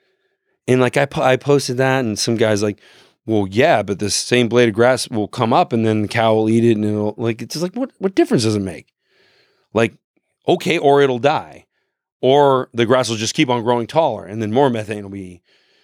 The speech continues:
created. Like, all plants give off methane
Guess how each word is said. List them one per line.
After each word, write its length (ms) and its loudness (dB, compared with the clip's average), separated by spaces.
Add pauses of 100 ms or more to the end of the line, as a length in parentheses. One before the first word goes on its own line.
(140)
created. 260 -2
Like, 160 -10 (180)
all 600 2
plants 520 0 (140)
give 200 2
off 220 2
methane 560 0